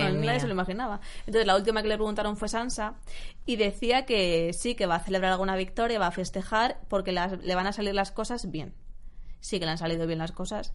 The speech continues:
Speaker 2: Hombre.
Speaker 1: aunque le salía muerte en la familia Stark, que eso tampoco, a no ser que se
Speaker 2: Mm.
Speaker 1: refiera a Daenerys, que es su cuñada.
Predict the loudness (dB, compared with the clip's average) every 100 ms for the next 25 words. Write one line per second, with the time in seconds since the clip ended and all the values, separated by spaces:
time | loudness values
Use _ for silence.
0 | -2 0 4 6 6 2 -2 -2 -2 -4
1 | -2 0 0 2 2 0 -2 -2 0 0
2 | 0 -2 -2 -2 -2 -2 -2 -4 -6 -8
3 | -10 -14 -16 -16 -12 -10 -10 -10 -10 -4
4 | -2 -2 -4 -4 -4 -4 -6 -10 -12 -10
5 | -10 -10 -14 -14 -14 -12 -4 0 2 2
6 | 2 2 4 4 4 2 0 -2 -6 -8
7 | -6 -6 -2 -2 -2 -4 -6